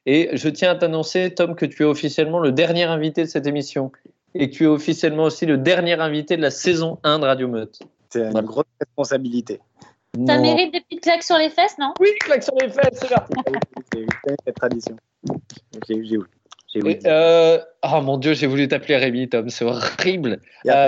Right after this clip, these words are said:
Speaker 1: Euh,
Speaker 2: de
Speaker 1: Tom, est-ce que je peux te demander, euh, de te présenter en, en quelques mots et de nous dire d'où tu nous appelles et d'où tu nous écoutes ?
Speaker 2: Alors, euh, moi, j'ai vingt-huit ans, je suis, euh, actuellement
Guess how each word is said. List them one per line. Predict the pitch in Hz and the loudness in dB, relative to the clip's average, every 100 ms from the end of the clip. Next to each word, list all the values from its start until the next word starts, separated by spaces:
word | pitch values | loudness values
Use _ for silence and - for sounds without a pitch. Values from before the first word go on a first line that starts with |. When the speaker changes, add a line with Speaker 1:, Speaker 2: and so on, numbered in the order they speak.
| 139 | 4
Speaker 1:
Euh, | 147 | 2
Speaker 2:
de | 147 | -2
Speaker 1:
Tom, | 226 226 | -6 -4
est-ce | - 175 | -2 0
que | 233 | 0
je | 220 | -2
peux | 202 | -2
te | 190 | 0
demander, | 180 190 196 208 | 0 0 2 4
euh, | 214 180 | 6 4
de | 156 151 151 | 4 2 2
te | 147 | 0
présenter | 156 - 165 170 - 185 | -2 -2 0 -2 2 0
en, | 170 | 2
en | 147 156 | -2 -2
quelques | 139 175 160 | 0 0 2
mots | 175 175 | 0 2
et | 196 | 0
de | |
nous | 180 160 | 0 0
dire | 165 160 | 2 2
d'où | 151 | 0
tu | 165 - | -4 -4
nous | 156 143 | -2 0
appelles | 147 151 165 156 | 0 2 2 2
et | 139 | 0
d'où | 143 | -2
tu | 139 147 | -6 -2
nous | 139 | 0
écoutes ? | 135 127 147 - - _ _ _ _ _ _ _ | 0 -2 -6 -6 -20 _ _ _ _ _ _ _
Speaker 2:
Alors, | 120 123 123 113 | -4 0 0 0
euh, | 113 107 107 107 107 104 104 104 | -2 -2 -2 -2 -2 -4 -4 -6
moi, | 107 120 135 | -6 -2 -2
j'ai | 117 107 104 101 98 95 98 | -2 -4 -2 -2 -6 -6 -6
vingt-huit | 101 131 127 - 113 - | -2 -4 -4 -6 -6 -2
ans, | 151 160 165 | -2 -2 -4
je | 170 | -8
suis, | - - 110 98 92 | -10 -6 -4 -2 -2
euh, | 87 87 90 92 | -2 -6 -8 -6
actuellement | 113 - 131 123 123 123 127 127 123 117 | -8 -6 -2 0 0 0 0 -2 -2 -6